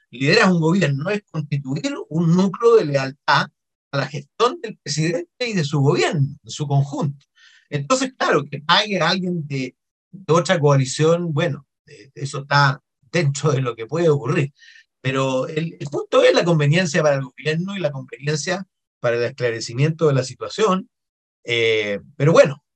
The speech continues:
los ministros tienen distintos niveles de protección. Yo te aseguro,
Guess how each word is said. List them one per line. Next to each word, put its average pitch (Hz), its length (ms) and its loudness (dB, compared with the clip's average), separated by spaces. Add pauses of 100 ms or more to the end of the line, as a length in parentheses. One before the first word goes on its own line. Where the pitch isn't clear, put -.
(140)
los 113 160 -10
ministros 139 540 -2
tienen 135 420 0
distintos 131 540 -12
niveles 135 340 -4
de 127 60 -6
protección. 135 680 -2
Yo 151 120 -6
te 160 80 -2
aseguro, 170 560 0